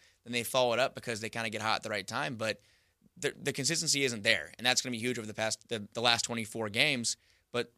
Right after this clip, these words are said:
I'm not worried about Sabonis. He's gonna keep doing these insane things. It's just gonna be on the other guys. Can they step in and,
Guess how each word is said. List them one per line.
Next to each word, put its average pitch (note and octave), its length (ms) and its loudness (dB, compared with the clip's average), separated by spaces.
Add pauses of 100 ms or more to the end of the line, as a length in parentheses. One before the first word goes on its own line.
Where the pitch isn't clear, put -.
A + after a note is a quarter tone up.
I'm B2 100 0
not A#2 220 4
worried A#2 160 0
about G#2 160 0
Sabonis. G2+ 340 -2
He's A2 120 -6
gonna A2 120 -4
keep G#2 240 -8
doing G#2+ 320 -6
these F#2+ 300 -10 (100)
insane G#2+ 480 -2
things. A#2 380 -6
It's - 80 -4
just - 100 -2
gonna G#2+ 100 -12
be G#2+ 80 -6
on G#2 120 -6
the G2+ 60 -4
other B2+ 120 -4
guys. D#2+ 240 -6
Can G2+ 160 -10
they G2+ 80 -8
step G#2 300 -4
in A2 160 -4
and, G#2 120 -8